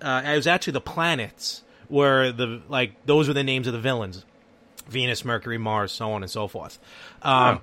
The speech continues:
Speaker 1: and that was, I mean, for a while, not so much probably today, but I remember that game was fetching a lot of money, like, ten years ago or something like that. Like, a
Speaker 2: Really?
Speaker 1: ridiculous amount of money, yeah.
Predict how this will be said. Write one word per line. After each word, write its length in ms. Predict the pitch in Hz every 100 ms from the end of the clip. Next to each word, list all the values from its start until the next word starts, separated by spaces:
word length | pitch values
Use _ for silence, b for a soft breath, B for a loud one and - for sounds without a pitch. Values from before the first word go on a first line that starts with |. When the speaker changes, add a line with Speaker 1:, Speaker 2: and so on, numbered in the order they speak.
| -
Speaker 1:
and 200 | 131 -
that 260 | 185 214
was, 180 | 135 120
I 160 | 117 127
mean, 160 | 139
for 200 | 123 135
a 60 | 127
while, 520 | 110 110 127 170 214
not 260 | 180 175 226
so 160 | 285
much 240 | 247 226 -
probably 300 | 175 151 139
today, 420 | - 117 120 160 B B -
but 80 | 123
I 60 | 135
remember 320 | 170 165 147
that 460 | 104 127 143 170 147
game 540 | 151 127 104 101 104
was 240 | 117 117 -
fetching 420 | - 139 - 131
a 100 | 107
lot 380 | 104 120 139 139
of 60 |
money, 380 | 131 135 127 107
like, 460 | 98 95 95 - - b b b b _
ten 320 | - - 127 123
years 320 | 117 117 104
ago 200 | 101 95
or 80 | 92
something 240 | 104 104
like 200 | 95 92
that. 240 | 117 110 - B
Like, 120 | 127 135
a 60 | 120
Speaker 2:
Really? 220 | 120 196
Speaker 1:
ridiculous 540 | 151 160 147 123 113
amount 280 | 135 127 117
of 60 | 110
money, 260 | 113 95
yeah. 280 | 98 107 90